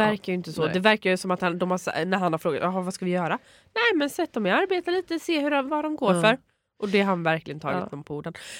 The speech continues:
Speaker 1: Men, eh, för det var ju, och det, och det är egentligen samma med Jens, att
Speaker 2: Mm.
Speaker 1: så här,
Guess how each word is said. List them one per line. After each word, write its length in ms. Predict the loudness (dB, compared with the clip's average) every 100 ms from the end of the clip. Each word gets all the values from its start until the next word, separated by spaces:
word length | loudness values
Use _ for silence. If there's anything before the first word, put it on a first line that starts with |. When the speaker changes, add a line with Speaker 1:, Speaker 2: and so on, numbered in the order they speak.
| 0
Speaker 1:
Men, 200 | 4 4 2 -12 -20 -20 _
eh, 400 | 4 6 6 4
för 120 | 2 0
det 120 | 4
var 160 | 6 6
ju, 140 | 4 0
och 140 | -4
det, 80 | -4
och 100 | -4 0
det 80 |
är 160 | 2 4
egentligen 440 | 2 2 2 0 0
samma 560 | 2 4 4 2 0
med 280 | 2 2 2
Jens, 580 | 2 0 0 -4 -6 -4
att 140 | -2 -2
Speaker 2:
Mm. 120 | 0
Speaker 1:
så 60 | 2
här, 380 | 4 6 4